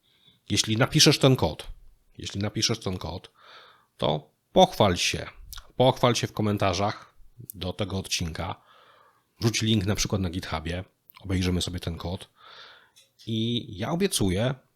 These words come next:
że dla wszystkich osób, które mamy dzisiaj dziewiąty luty, które do końca lutego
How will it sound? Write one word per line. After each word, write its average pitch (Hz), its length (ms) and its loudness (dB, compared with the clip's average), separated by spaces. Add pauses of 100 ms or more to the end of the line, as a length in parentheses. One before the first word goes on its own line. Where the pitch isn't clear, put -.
(300)
że 85 680 -4
dla 92 220 -8
wszystkich - 440 -4
osób, 104 480 -2 (460)
które 110 340 0 (140)
mamy 98 260 -4
dzisiaj 104 280 -2
dziewiąty 95 420 -2
luty, 87 360 -8 (400)
które 101 160 -6
do 123 100 -2
końca 175 260 2
lutego 101 560 6